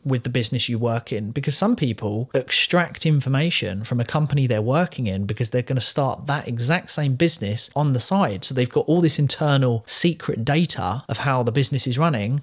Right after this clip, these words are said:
and little do they know you're actually building the same business to compete with them.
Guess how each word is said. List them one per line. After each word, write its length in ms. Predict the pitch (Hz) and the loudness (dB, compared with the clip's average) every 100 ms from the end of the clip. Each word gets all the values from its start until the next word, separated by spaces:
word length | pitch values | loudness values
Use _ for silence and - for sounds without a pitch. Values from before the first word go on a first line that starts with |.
| - | -2
and 380 | 143 147 143 151 | 0 2 2 4
little 160 | 190 | 2
do 120 | 160 151 | 2 2
they 180 | 165 | 2
know 100 | 147 | 4
you're 200 | 110 127 | 2 2
actually 200 | - - | 0 -2
building 340 | 131 147 135 131 | 4 4 4 0
the 60 | |
same 240 | - 147 131 | 0 2 2
business 480 | 147 - 104 117 - | 2 0 -2 -2 -2
to 120 | 143 | -6
compete 400 | - 147 196 196 | 0 2 2 2
with 140 | 123 | -2
them. 260 | 107 95 | -2 -4